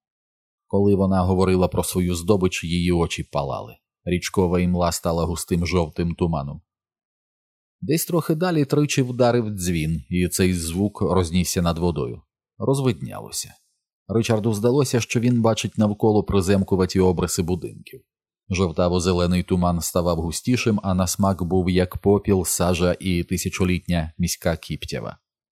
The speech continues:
Він чіплявся за їхні ліхтарі і приглушував світло.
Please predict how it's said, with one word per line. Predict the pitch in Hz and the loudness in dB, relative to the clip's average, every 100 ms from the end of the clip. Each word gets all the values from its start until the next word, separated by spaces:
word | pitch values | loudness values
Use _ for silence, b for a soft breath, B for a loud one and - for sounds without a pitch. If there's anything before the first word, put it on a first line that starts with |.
| _ _ _ - | _ _ _ -4
Він | 131 | -2
чіплявся | 135 135 139 123 110 113 | -2 0 2 2 2 0
за | 98 | 2
їхні | 110 107 - 101 | 2 0 2 4
ліхтарі | 101 - 98 107 101 | 4 2 2 2 2
і | |
приглушував | - 92 80 87 - 90 82 82 | 2 0 0 -2 -2 0 0 -2
світло. | - 73 55 - | -6 -6 -10 -16